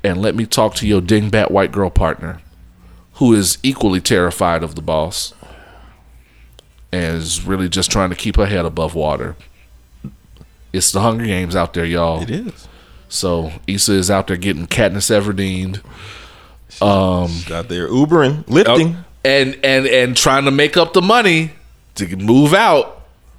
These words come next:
Speaker 1: so she can live by herself. Ubering or Lyft.
Speaker 2: Lyft.
Speaker 1: She's a, she's a Lyft driver.
Speaker 2: Less problematic.
Speaker 1: Slightly less problematic.
Speaker 2: <laughs>
Speaker 1: Or so we think.
Speaker 2: So we think.
Speaker 1: Uh, life as a Lyft driver is, uh, interesting.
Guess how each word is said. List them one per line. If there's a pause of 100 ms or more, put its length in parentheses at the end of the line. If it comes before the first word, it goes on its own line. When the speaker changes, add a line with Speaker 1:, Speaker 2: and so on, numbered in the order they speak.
Speaker 1:
so
she
can
live
by
herself. (960)
Ubering (360)
or
Lyft.
Speaker 2:
Lyft.
Speaker 1:
She's
a,
she's
a
Lyft
driver.
Speaker 2:
Less
problematic. (720)
Speaker 1:
Slightly
less
problematic. (180)
Speaker 2:
<laughs> (260)
Speaker 1:
Or
so
we
think.
Speaker 2:
So
we
think. (680)
Speaker 1:
Uh,
life
as
a
Lyft
driver
is,
uh,
interesting.